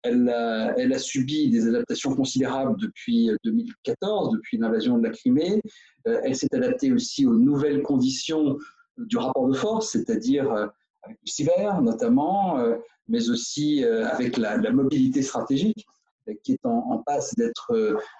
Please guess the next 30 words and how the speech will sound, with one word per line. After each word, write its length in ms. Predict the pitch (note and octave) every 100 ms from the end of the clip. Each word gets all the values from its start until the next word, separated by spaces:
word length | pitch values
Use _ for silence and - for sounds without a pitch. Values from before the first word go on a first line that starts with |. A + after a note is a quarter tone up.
| _
d'être 200 | - C3
améliorée. 720 | C#3 D3+ D#3 D#3 F#3+ A3+ G3
Euh, 320 | A#2+ A2 A2
l'idée, 340 | G#2 A2 C4 C#3
c'est 160 | -
de 180 | - -
pouvoir 240 | - A#2 A2+
acheminer, 440 | - - A#2+ C3
si 220 | C3+ -
besoin, 400 | G2+ A2+ C#3 E3 - - _ _
des 140 | A2
renforts 540 | A#2 C3+ C3+ D#3 C#3+ -
plus 80 |
rapidement 520 | A#2 A#2 A2 B2 E3+ E3
vers 240 | B2+ A#2
l'est 300 | C3 D3+ -
de 100 | A#2
l'Europe. 360 | C3+ E3 G3+ G3+ - - _
Donc, 160 | D3+ E3
globalement, 420 | F#3+ F#3 G3 A#3+
c'est 440 | A#3+ F3+ F3 -
une, 580 | D#3 D#3 C#3+ C3+ C3 B2+ B2+ - _
c'est 320 | - F3+ F3+
une, 240 | F#3 F3+ E3
une 280 | C#3+ C#3
alliance 380 | F3+ F#3 A3 A3
qui 100 | A3+
va 120 | F3+
mieux 600 | D3+ C#3+ D3 E3+ G#3+ G#3+ -
et 360 | - D#3 F#3